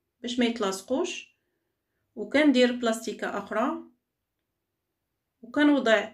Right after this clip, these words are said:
طبقة ثانية، ودائمًا كنحاول نباعدهم على بعضياتهم باش ما يتلاصقوش ليا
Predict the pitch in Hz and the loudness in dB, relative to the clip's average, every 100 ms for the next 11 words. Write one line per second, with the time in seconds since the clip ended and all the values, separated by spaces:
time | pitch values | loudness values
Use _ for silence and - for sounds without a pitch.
0 | - 262 240 240 196 240 285 269 233 208 | -8 -4 -4 -2 -4 0 2 4 2 0
1 | 233 - - _ _ _ _ _ _ _ | -4 -10 -18 _ _ _ _ _ _ _
2 | _ _ 202 202 302 277 262 254 269 254 | _ _ -2 4 4 6 4 4 2 -2
3 | 240 240 220 226 269 285 - - 202 196 | -6 -2 0 2 0 -4 -12 -16 -8 0
4 | 220 185 190 226 285 294 - 196 214 202 | 0 0 -2 2 2 2 -2 -2 0 0
5 | 185 202 190 - 226 285 294 - _ _ | -2 -2 -4 -4 -2 -2 -2 -8 _ _
6 | _ _ _ _ _ _ - 240 247 240 | _ _ _ _ _ _ -8 -4 2 2
7 | 233 214 220 - 285 - 226 214 214 220 | 2 -4 -6 -8 -8 -6 -4 0 0 -2
8 | - | -6